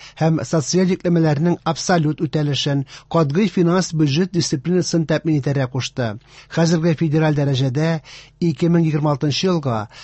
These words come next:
һәм план чорына федераль бюджетны формалаштыру буенча эш башланды. Республика рәисе ассызыклаганча, бюджетның керем өлешен киеренке үтәүне исәпкә алып, федераль финанслау механизмнарын тулы күләмдә файдаланырга,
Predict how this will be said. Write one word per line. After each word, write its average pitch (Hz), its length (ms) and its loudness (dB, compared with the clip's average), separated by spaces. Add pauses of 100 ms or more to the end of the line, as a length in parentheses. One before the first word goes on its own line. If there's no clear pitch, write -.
(140)
һәм 156 320 2
план 151 260 0
чорына 175 520 0 (280)
федераль 170 400 2
бюджетны 170 400 0
формалаштыру 165 640 0
буенча 151 420 0
эш - 160 -6
башланды. 123 600 -2 (320)
Республика 175 480 0
рәисе 160 400 0
ассызыклаганча, 151 1040 -2 (340)
бюджетның 170 600 2
керем 180 300 2
өлешен 156 400 0 (260)
киеренке 156 480 0
үтәүне 170 320 2 (120)
исәпкә 131 400 -4
алып, 156 280 -4
федераль 170 480 2
финанслау 175 720 0
механизмнарын 170 800 2
тулы 170 160 2
күләмдә 160 480 0
файдаланырга, 135 760 0